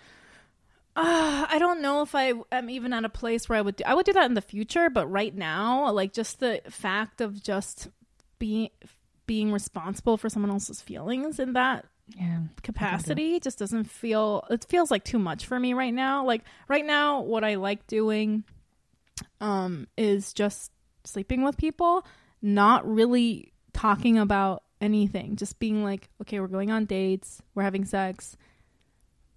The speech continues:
Speaker 1: you know, let's not, you know, we're having fun. I don't wanna discuss anything." Do you know what I mean?
Speaker 2: Yeah. How do you do that? So you just go on, you, do you actually go on dates and, like, have dinner and drinks and then just have sex and then never
Speaker 1: Yeah.
Speaker 2: talk,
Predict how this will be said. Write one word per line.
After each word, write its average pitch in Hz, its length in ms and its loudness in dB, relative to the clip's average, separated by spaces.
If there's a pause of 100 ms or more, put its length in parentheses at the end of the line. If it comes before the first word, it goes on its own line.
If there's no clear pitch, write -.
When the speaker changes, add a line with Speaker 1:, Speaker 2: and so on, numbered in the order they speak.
(600)
Speaker 1:
you 220 160 -2
know, 175 260 -4
let's 202 240 -6
not, 185 360 -4
you 214 80 -4
know, 175 160 -4
we're 190 120 -2
having 208 220 -2
fun. 180 560 -8
I 208 60 -4
don't 202 100 -2
wanna 185 240 -6 (220)
discuss 180 480 -10
anything." 117 560 -12 (180)
Do 208 80 -2
you 196 40 2
know 190 80 -2
what 196 60 0
I 202 40 -2
mean? 214 220 -2
Speaker 2:
Yeah. - 60 -20 (320)
How 269 180 4
do 320 80 6
you 330 240 8
do 262 260 2
that? 190 280 -2
So 196 600 2
you 208 140 4
just 214 300 4
go 196 140 8
on, 226 300 8
you, 208 260 6
do 214 120 6
you 220 40 10
actually 233 300 4
go 185 200 8
on 185 160 4
dates 175 380 0
and, 190 80 2
like, 175 140 0
have 180 220 0
dinner 185 280 2
and 175 120 4
drinks 196 340 6
and 180 80 4
then 175 100 4
just 175 120 0
have 175 140 4
sex - 400 -2
and 180 120 4
then 165 320 2 (800)
never 170 280 0
Speaker 1:
Yeah. 175 100 4
Speaker 2:
talk, 180 220 -8